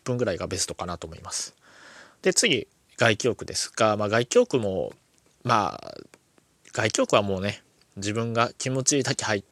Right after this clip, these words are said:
あの、したらいいかなと思うんですが、まあ、五分から十分ぐらいじゃないですかね。僕も昔は十分ぐらいね、えー、ゆったりしてたんですが、割と最近はね、あのー、テキパキして、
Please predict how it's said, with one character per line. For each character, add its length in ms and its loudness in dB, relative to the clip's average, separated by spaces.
あ 80 -8
の、 100 -8
し 80 4
た 140 0
ら 40 0
い 60 0
い 60 -6
か 100 -6
な 120 -10
と 100 -8
思 140 -8
う 20 -10
ん 60 -12
で 100 -8
す 200 -4
が、 300 4
ま 100 0
あ、 80 0
五 140 0
分 180 0
か 100 -2
ら 60 -8
十 160 -4
分 220 -6
ぐ 80 0
ら 60 -2
い 40 -6
じ 60 -6
ゃ 40 -10
な 60 -14
い 20 -12
で 40 -8
す 60 -4
か 100 -8
ね。 160 -10
僕 200 4
も 80 2
昔 320 6
は 120 2
十 180 2
分 320 0
ぐ 100 4
ら 80 2
い 60 -6
ね、 160 -8
え 40 -10
ー、 80 -6
ゆ 140 -2
っ 40 -6
た 100 2
り 100 2
し 80 8
て 100 2
た 160 -2
ん 60 -8
で 80 -8
す 120 -6
が、 240 -2
割 160 -4
と 100 -2
最 240 4
近 240 0
は 80 0
ね、 140 -2
あ 160 0
の 540 -2
ー、 20 -10
テ 100 0
キ 120 4
パ 120 -4
キ 140 -2
し 100 2
て、 200 -6